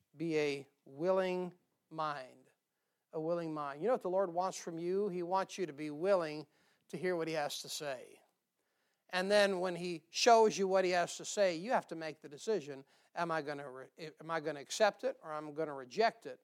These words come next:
A willing mind, that's the type of mind that can overcome the foe. And the right mind, of course, is like Jesus Christ. That's Philippians chapter two, verse five, the last one.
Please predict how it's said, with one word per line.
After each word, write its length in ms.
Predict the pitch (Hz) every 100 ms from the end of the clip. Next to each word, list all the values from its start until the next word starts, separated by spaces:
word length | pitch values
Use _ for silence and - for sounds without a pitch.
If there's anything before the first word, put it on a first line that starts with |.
| _ _ _ _ _ _ _ _ _ _ _ _ _ -
A 80 | 139
willing 380 | 170 208 220 196
mind, 360 | 190 156 143
that's 260 | 190 - -
the 120 | 170
type 320 | - 208 196
of 80 | 170
mind 500 | 185 202 185 165 160
that 160 | 160 -
can 140 | 170
overcome 520 | 190 170 160 - 170
the 60 | 147
foe. 460 | - 190 143 123 120 113 _ _ _ _ _ _ _ _ _ _ _ _ _ _ _
And 140 | 160 160
the 60 |
right 220 | 160 190 175
mind, 260 | 180 170
of 100 | 156
course, 440 | - 190 175 151 165
is 140 | 156
like 460 | 160 151 147 - - 165
Jesus 440 | 143 170 139 143 -
Christ. 440 | 180 156 139 -
That's 160 | 147 -
Philippians 480 | 160 156 156 147
chapter 320 | - 170 147 143
two, 220 | - 156
verse 220 | 147 143
five, 340 | - 160 151 139
the 60 |
last 360 | 143 151 143 -
one. 200 | 160